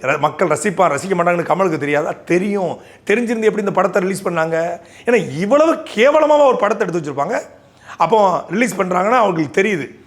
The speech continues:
இந்த படம் தோல்வி படமா வரப்போகுது, இந்த படம் மகா மட்டமாக மக்களால் விமர்சிக்கப்படுவது. ஆனாலும் இந்த படத்துல ஒரு நாலு நாள் கலெக்ஷன், அஞ்சு நாள் கலெக்ஷன்,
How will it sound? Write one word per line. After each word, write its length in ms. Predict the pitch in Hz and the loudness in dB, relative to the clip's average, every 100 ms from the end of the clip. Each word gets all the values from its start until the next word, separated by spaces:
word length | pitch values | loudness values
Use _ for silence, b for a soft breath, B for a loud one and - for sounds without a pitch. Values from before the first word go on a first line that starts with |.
| b - | b -14
இந்த 220 | 123 113 | -6 -2
படம் 380 | 123 127 240 269 - - | 0 2 0 -2 -14 -4
தோல்வி 280 | 143 151 143 | 0 0 -2
படமா 320 | - 123 147 | -4 -2 0
வரப்போகுது, 560 | 120 117 113 104 110 107 92 B B B | 0 -4 -6 -6 -6 -6 -8 B B B
இந்த 200 | 131 139 | -4 -2
படம் 420 | - 170 247 247 | 0 0 -2 -2
மகா 340 | 127 131 143 202 | -2 2 2 2
மட்டமாக 500 | 165 135 170 151 143 | 0 -2 -2 -2 -2
மக்களால் 440 | 160 - 160 165 139 | -4 -4 0 0 0
விமர்சிக்கப்படுவது. 600 | 180 185 165 139 131 139 | -4 -2 -2 0 -2 -2
ஆனாலும் 760 | 127 131 143 135 123 156 175 117 - b b b b b b - | 0 2 2 2 2 2 0 -2 -10 b b b b b b -2
இந்த 220 | 165 185 | 0 0
படத்துல 380 | - 175 175 160 | 0 0 2 0
ஒரு 140 | 143 | 0
நாலு 320 | 131 156 196 | 2 2 2
நாள் 160 | 196 185 | 0 0
கலெக்ஷன், 440 | 156 170 - 160 123 - | 0 -2 -2 -4 -6 -8
அஞ்சு 220 | 151 165 | -6 -2
நாள் 160 | 180 160 | 0 0
கலெக்ஷன், 400 | 143 151 151 | -2 -2 -4